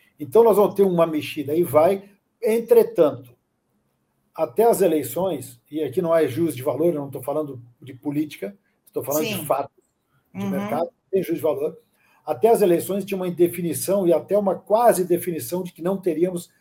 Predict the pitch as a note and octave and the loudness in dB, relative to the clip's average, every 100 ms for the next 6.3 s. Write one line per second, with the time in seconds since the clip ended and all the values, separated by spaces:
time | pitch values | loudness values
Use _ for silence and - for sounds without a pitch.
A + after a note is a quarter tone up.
0 | _ _ C3+ E3+ F3 D3+ E3+ - D#3+ D3+ | _ _ 0 0 0 -4 -8 -6 -6 -6
1 | D#3+ - F3 E3+ D#3+ D#3 B2+ D#3 - - | -14 -6 -4 -4 -6 -8 -6 -6 -6 -10
2 | C3+ B2+ E3 D#3+ D#3+ D#3 E3+ C3 A#2 _ | -12 -10 -10 -4 -2 -2 -6 -12 -16 _
3 | _ _ _ _ _ _ _ _ _ _ | _ _ _ _ _ _ _ _ _ _
4 | _ _ _ _ B2+ C#3+ C#3+ D3 E3+ E3+ | _ _ _ _ -4 -2 4 10 12 10
5 | D#3+ D3 D3 C#3+ D3 C3 D#3+ D3+ B2+ D3+ | 6 2 -2 -6 -10 -10 -10 -10 -4 -2
6 | C#3+ E3+ | 0 -4